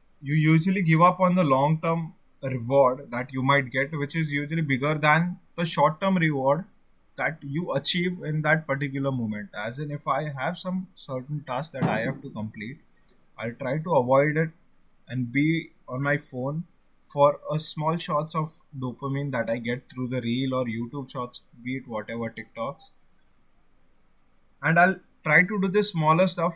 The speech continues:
which gives me instant reward as compared to long-term rewards.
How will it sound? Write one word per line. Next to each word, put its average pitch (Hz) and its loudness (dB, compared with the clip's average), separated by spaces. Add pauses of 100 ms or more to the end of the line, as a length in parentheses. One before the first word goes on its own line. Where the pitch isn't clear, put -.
which 160 -4
gives 160 0
me 185 0
instant 165 -2
reward 143 6
as 156 2
compared 127 -6
to 165 -12
long-term 127 -4 (220)
rewards. 98 -12